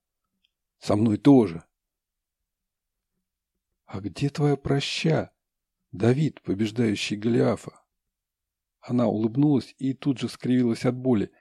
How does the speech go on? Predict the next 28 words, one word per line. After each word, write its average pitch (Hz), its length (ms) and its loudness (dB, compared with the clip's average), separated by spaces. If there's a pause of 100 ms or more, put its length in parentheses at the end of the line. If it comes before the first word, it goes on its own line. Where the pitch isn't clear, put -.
(460)
неловко 110 500 -2
двинув 107 480 -2
ушибленной 107 600 -4
рукой. 98 480 -4 (1040)
Я 135 240 2
усадил 131 440 2
ее 131 100 4
на 127 100 0
кровать 143 480 0
и 107 40 0
аккуратно 110 520 -4
снял 117 260 -4
с - 160 -20
нее 107 160 -6
пальто. 98 540 -6 (420)
Потом 180 380 4
снял 156 320 0
с - 80 -14
себя 113 260 -2
рубашку 127 580 -2 (360)
и, 156 100 -4
сделав 139 500 2
из 113 80 -4
нее 120 200 0
косынку, - 640 -4 (280)
подвязал 107 500 0
больную 107 420 0
руку. - 400 -10